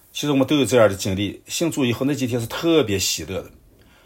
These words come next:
人喜乐以后呢，就想把自己这种喜乐与人分享。那刚信主，这个圣经也没有读多少，真理也没有明白多少，但是就是想跟别人去讲，讲自己所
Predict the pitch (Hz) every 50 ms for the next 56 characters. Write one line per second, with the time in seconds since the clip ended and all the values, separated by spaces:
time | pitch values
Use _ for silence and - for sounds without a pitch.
0 | _ _ - 127 151 170 - - - 135 131 160 180 170 139 110 - 123 120 110
1 | 104 - - 165 - 131 120 - 117 107 107 107 - - 147 127 123 117 92 120
2 | 107 113 104 101 - - - 110 117 123 107 98 95 92 104 104 101 98 95 -
3 | - 120 117 104 - - - - - - - - - _ _ _ _ _ _ _
4 | _ _ _ _ _ _ _ _ _ _ _ _ - 156 156 151 - - - 165
5 | 165 156 - - 185 175 156 123 147 139 139 139 - - 135 131 117 - - -
6 | - 160 139 123 147 156 156 147 135 123 110 113 127 147 135 110 - - _ -
7 | - 98 117 120 147 151 147 139 127 - 113 104 101 101 98 - - - - -
8 | _ _ _ _ _ _ - - - - 151 156 139 131 117 110 - - 107 104
9 | 127 143 139 113 98 101 117 117 110 98 - 120 107 104 95 - 131 131 131 135
10 | - - - 208 190 139 123 - - - - - - 117 92 95 95 - - -
11 | - 117 92 101 95 92 90 80 - - - 90 - - - - _ _ _ _
12 | _ _ _ _ _ _ _ _ _ _ _ _ _ _ _ _ _ _ _ -
13 | - 113 107 98 - - - - - - 113 92 92 90 - - 98 90 90 -